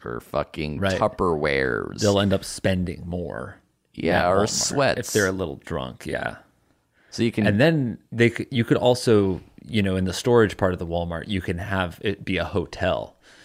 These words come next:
Speaker 2: You could
Speaker 1: Oh.
Speaker 2: basically make Walmart just the town. So there'll be pods to sleep in,
Speaker 1: <laughs>
Speaker 2: in the back. There's
Speaker 1: Yeah.
Speaker 2: food,
Speaker 1: <laughs>
Speaker 2: there's drinks,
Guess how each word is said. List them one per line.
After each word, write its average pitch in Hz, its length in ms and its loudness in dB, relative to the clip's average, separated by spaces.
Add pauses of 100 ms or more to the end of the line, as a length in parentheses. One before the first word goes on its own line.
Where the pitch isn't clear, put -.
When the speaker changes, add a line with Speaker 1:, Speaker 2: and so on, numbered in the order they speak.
(160)
Speaker 2:
You 117 140 2
could - 180 2
Speaker 1:
Oh. - 20 -4
Speaker 2:
basically 117 480 2
make 98 240 0
Walmart 87 580 -2
just 90 260 -4
the 90 260 -4
town. 87 580 -4 (440)
So - 180 2
there'll 92 240 0
be 101 140 -2
pods 104 600 0
to 104 120 -6
sleep - 440 -2
in, 67 360 -10
Speaker 1:
<laughs> - 40 -20
Speaker 2:
in 98 160 -2
the 85 80 -2
back. - 580 -10 (260)
There's 82 220 -2
Speaker 1:
Yeah. 65 140 -6
Speaker 2:
food, 110 640 0 (280)
Speaker 1:
<laughs> - 240 -20
Speaker 2:
there's 90 260 2
drinks, 92 840 -4